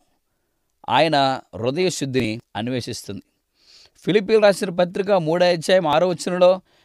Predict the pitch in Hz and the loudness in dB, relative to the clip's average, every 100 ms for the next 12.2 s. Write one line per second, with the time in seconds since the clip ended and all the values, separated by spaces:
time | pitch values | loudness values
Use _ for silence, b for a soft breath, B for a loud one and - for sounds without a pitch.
0 | - 120 127 190 196 196 185 - 196 190 | -6 0 2 2 2 2 2 0 -2 0
1 | 170 175 156 151 185 185 165 180 180 151 | 2 2 2 0 -4 -4 -4 -4 0 -2
2 | - _ _ _ _ - 101 160 220 - | -2 _ _ _ _ -8 2 2 2 2
3 | 240 196 214 - 190 220 208 202 214 202 | 2 2 -2 -2 -2 0 -2 -2 -4 -2
4 | 156 - _ _ _ _ _ _ _ _ | -2 -4 _ _ _ _ _ _ _ _
5 | - 110 202 240 214 214 220 196 180 - | -2 2 2 0 2 4 4 2 -2 -10
6 | - _ - 156 175 147 - _ _ _ | -16 _ -4 -2 -2 -4 -8 _ _ _
7 | _ _ _ 110 123 156 151 143 120 113 | _ _ _ -8 -6 -4 2 2 2 -2
8 | 117 - 120 113 - _ _ - 117 135 | -4 -2 0 -2 -8 _ _ -8 -6 -2
9 | 180 208 - _ _ _ 117 123 175 208 | 0 -2 -4 _ _ _ -2 0 4 2
10 | - 208 196 - 196 117 151 165 202 220 | 4 4 4 2 0 4 2 4 4 2
11 | 190 196 208 - 147 165 208 214 196 196 | 0 -4 -4 0 0 2 2 4 2 0
12 | 165 151 | -4 -8